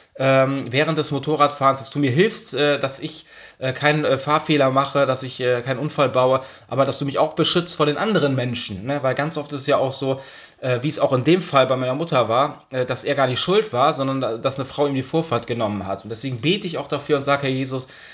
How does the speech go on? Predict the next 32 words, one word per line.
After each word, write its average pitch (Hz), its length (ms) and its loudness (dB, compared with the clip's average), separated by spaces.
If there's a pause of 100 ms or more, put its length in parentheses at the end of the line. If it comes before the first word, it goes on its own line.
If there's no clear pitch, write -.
(140)
ich - 140 -12
bete 160 240 2
dafür, 143 260 2
dass 131 160 0
du - 80 -8
mich 131 160 -4
auch 135 140 0
vor - 180 -4
anderen 151 300 2
Verkehrsteilnehmern 135 800 0
bewahrst, 117 480 0 (400)
dass 113 240 -4
ich 117 200 -10
dort 120 280 0
auch, 113 300 0
äh, 113 280 0 (680)
ja, 120 140 -2
dass 123 100 0
ich - 60 -4
keinen 147 140 2
Unfall 170 300 6
baue 123 220 4
oder 123 140 2
dass 127 100 -6
ich - 100 -14
besch-, - 240 -8
äh, 135 140 -2
dass 135 180 -4
ich, 131 220 -10
äh, 135 240 -2 (480)
äh, 123 340 -2 (220)
ja, 101 260 -2